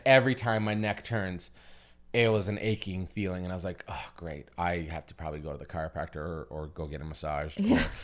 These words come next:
Speaker 1: So my
Speaker 2: something.
Speaker 1: approach is gonna be sit in the hot tub. Oh, I came home, took a handful of ibuprofen <laughs>
Speaker 2: <laughs>
Speaker 1: and a shot of whiskey. And I was like, "All right, I guess we're recording the podcast."
Speaker 2: Hopefully,
Speaker 1: So
Speaker 2: yeah.
Speaker 1: right now I have,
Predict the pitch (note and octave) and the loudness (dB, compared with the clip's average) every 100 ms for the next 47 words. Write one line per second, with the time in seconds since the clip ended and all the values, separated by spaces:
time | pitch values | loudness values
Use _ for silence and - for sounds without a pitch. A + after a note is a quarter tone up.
0 | - - C3 A2+ A#2+ A2 C3 B2 G#2+ G#2 | 0 8 8 10 6 8 4 4 2 2
1 | F#2 F2 - C#3 B2 A#2 F#2+ F2+ F2+ E2+ | 2 0 2 4 6 6 4 2 2 0
2 | E2+ - - _ _ - - - C#3+ F#2 | -2 -10 -20 _ _ -14 2 12 12 12
3 | A2+ - F#3 D#3 A2+ F2 G#2+ - C#3 C#3 | 6 10 10 10 8 4 0 2 6 6
4 | C#3 - _ _ _ _ _ _ _ E2 | 4 -16 _ _ _ _ _ _ _ -4
5 | - A2 G#2+ G#2+ F#2 F2 D#2 - F2+ F#2 | 2 2 2 2 2 0 -2 -6 -6 -6
6 | - - - - A3 A#3 G3+ G#3 G3 F#3+ | -8 -10 -12 -4 2 4 4 0 -4 -10
7 | A#3+ - - _ _ - - - F#2 - | -14 -16 -20 _ _ -18 -10 -2 0 6
8 | A#2+ G#2 F#2+ C3 - - G2+ B2+ - - | 6 6 4 2 2 -2 0 0 -4 -8
9 | - - A2+ A#2 A2+ G2+ C3 C#3+ B2+ G#2+ | -6 6 8 10 10 12 12 12 12 10
10 | G#2+ A2+ A#2 A2 A2+ G#2+ B2+ B2 A2 G#2+ | 4 4 4 4 6 6 8 8 8 10
11 | D#3 F3 A3 E3+ D#3+ F#3+ A3 - D#3 D#3+ | 12 12 12 10 12 10 8 6 8 8
12 | C#3+ C#3+ C#3+ C#3+ C#3+ C3 | 8 8 8 8 8 6